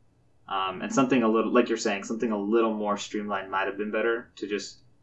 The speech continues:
'cause once you, once you get to the s-, beat the first boss, get to the second area, beat the second boss, then really the game feels like it's opening up, and, like, that, that's when you get more, some more movement abilities, and it,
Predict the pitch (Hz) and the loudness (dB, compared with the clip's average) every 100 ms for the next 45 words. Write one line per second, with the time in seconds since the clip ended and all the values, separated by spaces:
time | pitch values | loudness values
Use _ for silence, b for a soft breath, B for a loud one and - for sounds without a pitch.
0 | _ - 127 147 147 156 135 123 117 - | _ 0 4 6 8 8 10 8 4 0
1 | 113 135 143 135 123 113 - - - 131 | 2 2 4 2 2 -2 -6 -8 -4 -2
2 | 127 131 120 - 104 101 - 120 - 113 | -2 2 0 4 4 4 2 -4 -2 -2
3 | 113 107 101 98 98 98 95 95 - _ | -2 -4 -4 -2 -2 -2 -2 -4 -8 _
4 | _ _ 110 113 123 117 - - 113 113 | _ _ -10 -2 -2 0 -2 0 0 2
5 | 107 110 110 107 - 117 113 110 101 95 | 0 2 2 2 -2 -2 0 2 2 0
6 | 101 98 95 - 98 95 95 - 98 92 | -4 -6 -8 -8 -6 -6 -8 -10 -10 -10
7 | 92 92 92 85 - - 98 92 87 - | -10 -6 -6 -6 -10 -20 -10 -8 -8 -12
8 | _ _ _ _ _ _ - - - - | _ _ _ _ _ _ -20 -6 0 2
9 | 117 110 123 107 98 104 98 107 101 101 | 2 2 2 0 2 2 2 -2 -4 -2
10 | - 110 107 107 117 110 101 98 98 98 | 0 0 0 -2 -2 -2 -4 -2 0 0
11 | 95 95 92 - | -2 -6 -12 -14